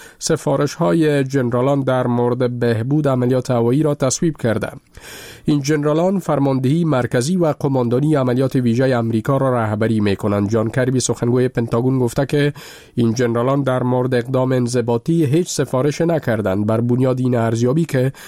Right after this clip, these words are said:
در ماه نوامبر از سوی آستن تایید شد، خطاهای در برقراری ارتباط و پروسه شناسایی و تایید هدف بمباران وجود داشته.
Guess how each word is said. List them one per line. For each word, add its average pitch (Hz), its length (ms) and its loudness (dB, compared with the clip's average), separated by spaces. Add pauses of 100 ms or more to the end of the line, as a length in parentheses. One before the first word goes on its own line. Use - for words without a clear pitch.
(220)
در 151 160 2
ماه 135 320 0
نوامبر 120 460 0
از 120 120 0
سوی 127 220 0
آستن 120 360 0
تایید 113 280 0
شد، 165 300 -2
خطاهای 147 520 0
در 139 300 0
برقراری 123 800 0
ارتباط 131 480 -2
و 151 180 2 (400)
پروسه 123 460 0
شناسایی 139 580 0
و 175 120 2
تایید 160 460 0
هدف 135 480 0
بمباران 117 680 0
وجود 170 280 2
داشته. 107 360 -4